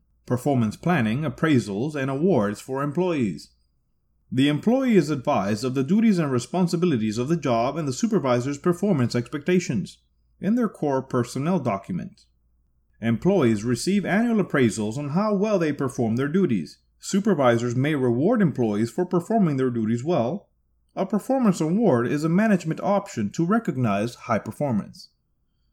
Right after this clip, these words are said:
Supervisors set the performance elements, duties, and tasks for the civilian employees they supervise. In developing an employee's performance elements, the supervisors determine the major and important requirements of the employee's job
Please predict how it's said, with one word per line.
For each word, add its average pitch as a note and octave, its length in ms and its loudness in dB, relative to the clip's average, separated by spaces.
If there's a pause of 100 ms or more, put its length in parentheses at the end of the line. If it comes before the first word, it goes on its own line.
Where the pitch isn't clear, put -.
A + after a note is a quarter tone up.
(220)
Supervisors F3+ 800 2
set G#3+ 280 -2
the F3+ 80 0
performance B2 500 0
elements, A#2+ 460 2
duties, B2 420 -2
and G2+ 100 -8
tasks B2 680 -4 (520)
for C#3 200 -2
the B2+ 100 2
civilian D#3+ 420 4
employees B2+ 680 2
they C#3+ 120 0
supervise. C3 800 -2 (420)
In A2+ 140 0
developing C3+ 580 2
an B2 100 2
employee's A#2+ 460 2
performance G#2+ 500 -2
elements, B2 440 0
the C#3 100 -4
supervisors D#3+ 720 0
determine D#3 480 0
the B2+ 80 -2
major G#3 420 0
and C#3+ 140 -2
important G3 460 2
requirements C#3+ 560 0
of E3+ 100 -2
the A3+ 80 0
employee's B2+ 400 0
job C3+ 500 0